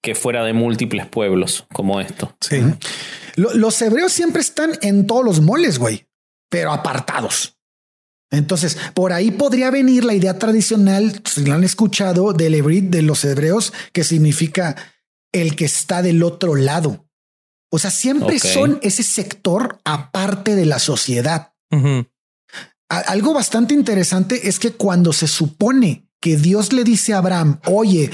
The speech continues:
Speaker 2: sal de tu tierra y vete a la tierra que yo te voy a dar para que ahí conviertas tu nación grande", y todo lo que ya sabemos,
Speaker 3: Ujú.
Speaker 2: históricamente tiene un fundamento, porque Abraham se sale de Ur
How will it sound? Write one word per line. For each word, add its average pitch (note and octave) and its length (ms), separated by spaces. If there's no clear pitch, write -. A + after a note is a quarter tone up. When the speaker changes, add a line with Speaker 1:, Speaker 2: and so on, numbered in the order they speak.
Speaker 2:
sal G3 300
de A#3+ 100
tu G3 260
tierra F#3+ 500
y D#3 120
vete F3 280
a - 20
la F#3+ 200
tierra F#3 340
que E3+ 100
yo E3 160
te A3+ 100
voy G#3+ 240
a F#3+ 80
dar D#3+ 320
para D3 260
que D#3 100
ahí E3+ 380
conviertas E3 560
tu F#3 100
nación E3+ 380
grande", E3 420
y B2 80
todo G#3 180
lo A3+ 120
que D#3+ 100
ya E3 140
sabemos, D#3+ 580
Speaker 3:
Ujú. C#3 260
Speaker 2:
históricamente A3+ 920
tiene B3+ 260
un C#4+ 80
fundamento, F3 880
porque F3+ 320
Abraham E3 320
se E4 120
sale C4 320
de F#3 160
Ur C4+ 440